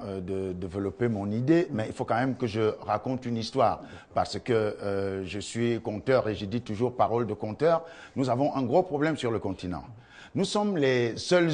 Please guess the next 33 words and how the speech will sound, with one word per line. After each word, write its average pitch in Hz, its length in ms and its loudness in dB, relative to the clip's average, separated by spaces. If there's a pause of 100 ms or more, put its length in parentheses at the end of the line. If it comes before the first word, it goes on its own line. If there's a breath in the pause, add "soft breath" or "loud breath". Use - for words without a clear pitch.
(140)
humains 143 440 4 (100)
de 113 180 -2
cette 147 280 0
planète 123 460 0
qui 143 120 -6
s'entendent 123 560 0
toujours 120 340 0
dire « 175 420 4 (380 loud breath)
Arrêtez 160 440 0
de - 180 -8
ressasser - 440 -2
le 120 120 0
passé, - 580 -6
tout 160 160 -6
ça 147 260 0
c'est 131 160 0
dépassé ». 160 520 0 (180 loud breath)
Et - 80 6
ceux - 160 4
qui 226 140 4
nous 156 160 4
disent 110 320 4
ça, 190 340 4 (640 loud breath)
ce 165 140 4
sont 254 360 4
ceux-là 214 320 10
même 220 240 4
qui 170 100 0
se 139 140 4
répandent 156 680 6
en 117 140 2
commémoration, 120 960 2
généralement, 113 800 2